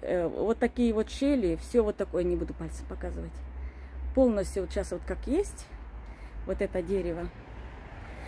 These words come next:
И оно, понимаете, он у нас даже как бы пошатывался до того, вот таким, вот такой вот, он полностью был, полностью, вы понимаете. Там мы когда открыли, там воняло страшно. И думаю, ну, м, м, я говорю, ну надо брать, а мы нашу первую дачу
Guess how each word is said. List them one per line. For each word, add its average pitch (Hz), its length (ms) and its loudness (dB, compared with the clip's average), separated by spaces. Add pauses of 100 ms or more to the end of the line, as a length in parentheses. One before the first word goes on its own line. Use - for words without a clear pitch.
(220)
И 233 80 6
оно, 240 200 6
понимаете, 262 500 4
он 226 120 6
у 240 40 4
нас 240 220 4
даже 233 260 2
как 233 160 0
бы 226 80 2
пошатывался - 880 2
до 180 140 0
того, 247 460 4
вот 202 240 0
таким, 233 400 0
вот 226 140 0
такой 233 320 4
вот, 190 180 0 (320)
он 269 220 4 (120)
полностью 285 680 4
был, 175 280 -2 (180)
полностью, 226 560 2
вы 208 80 2
понимаете. 233 760 -2 (680)
Там 262 160 4
мы 262 140 6
когда 262 200 6
открыли, 262 420 2
там 214 200 2
воняло 214 400 2
страшно. 180 680 -2
И 185 680 0
думаю, 254 360 6
ну, 202 60 -6
м, 220 480 -4 (180)
м, 233 100 -4 (440)
я 240 160 6
говорю, 240 160 4
ну 247 60 6
надо 254 280 2
брать, 220 280 2
а 214 60 0
мы 233 100 2
нашу 233 260 0
первую 220 420 2
дачу 214 260 0